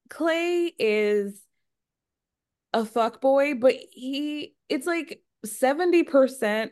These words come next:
a persona that he puts on and thirty percent natural to him, which makes it significantly worse. Like, he wants to be like this.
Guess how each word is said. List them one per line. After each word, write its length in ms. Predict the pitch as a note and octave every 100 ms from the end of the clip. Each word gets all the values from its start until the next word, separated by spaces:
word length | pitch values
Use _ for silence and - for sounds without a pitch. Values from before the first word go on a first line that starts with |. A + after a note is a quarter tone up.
| -
a 100 | G#3
persona 560 | A3 G3 G3 G3 G#3
that 140 | G3+ F#3+
he 120 | G#3
puts 300 | G#3+ G#3 G3+
on 400 | F3 F3+ A3 B3 -
and 200 | F#3+ F#3+
thirty 300 | F3+ F#3 F#3+
percent 400 | G#3 G3+ F#3+ -
natural 420 | D3 E3 A#3 B3
to 120 | C4+
him, 220 | C#4 C#4
which 200 | B3 G3+
makes 220 | G3 F#3 G3
it 140 | -
significantly 680 | F3+ E3+ D#3+ F#3+ F#3+ - D#3+
worse. 460 | C3+ D3 G#3+ -
Like, 320 | G3+ E3+ - _ _ _ _
he 160 | B3+
wants 280 | A#3 A3+ A#3+
to 100 | D#3+
be 120 | C3
like 160 | - -
this. 320 | - G#3 -